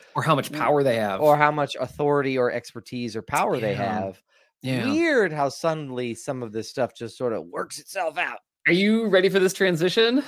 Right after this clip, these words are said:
Speaker 2: Brian, I am ready for this transition.
Speaker 1: It is a great shot and chaser to compare it to episode seven, when
Speaker 2: Indeed.
Speaker 1: Ellie is clearly figuring everything out for herself. And she's like, "Well, if Fedra wasn't here, it'd all fall apart." And you're like,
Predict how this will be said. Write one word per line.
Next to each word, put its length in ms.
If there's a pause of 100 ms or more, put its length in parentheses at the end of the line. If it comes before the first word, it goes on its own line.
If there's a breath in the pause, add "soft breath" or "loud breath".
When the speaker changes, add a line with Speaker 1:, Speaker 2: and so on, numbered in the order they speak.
(140)
Speaker 2:
Brian, 280
I 80
am 160
ready 200
for 160
this 160
transition. 760 (160)
Speaker 1:
It 140
is 160
a 80
great 800
shot 400
and 200
chaser 720 (140)
to 260
compare 400
it 140
to 420
episode 480
seven, 640
when 380
Speaker 2:
Indeed. 200
Speaker 1:
Ellie 320
is 380
clearly 640
figuring 440
everything 420
out 180
for 120
herself. 480
And 100
she's 200
like, 180
"Well, 200
if 100
Fedra 340
wasn't 300
here, 160
it'd 100
all 160
fall 280
apart." 500
And 80
you're 100
like, 320